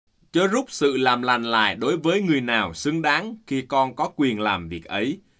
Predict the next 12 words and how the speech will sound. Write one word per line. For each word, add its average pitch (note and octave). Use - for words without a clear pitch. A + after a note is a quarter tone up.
Chớ C3
nói D3
cùng A#2
kẻ G#2
lân F#3+
cận A2
con, C#3
"Hãy C#3
đi, G3
rồi A#2
trở G#2+
lại, G#2